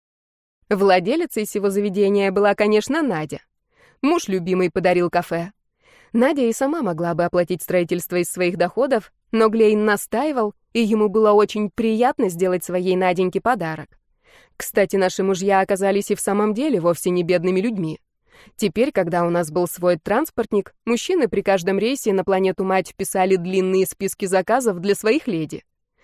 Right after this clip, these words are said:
Тяжелее всего приходилось бедолаге Трину. Рая часто заказывала журналы с дизайном помещений, с моделями одежды и обуви.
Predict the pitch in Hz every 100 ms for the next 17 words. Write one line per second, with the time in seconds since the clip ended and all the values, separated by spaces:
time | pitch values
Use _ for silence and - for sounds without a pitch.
0 | - - _ - 180 185 185 - 208 285
1 | - 240 208 185 202 202 - 214 202 214
2 | 214 214 320 311 170 151 143 _ _ _
3 | _ _ - 247 339 202 185 165 180 170
4 | 175 180 170 180 180 180 185 180 180 160
5 | 175 180 175 175 170 180 180 - 214 277
6 | 262 220 - _ - 220 214 262 302 180
7 | 185 - 180 156 190 294 220 254 320 165
8 | 151 160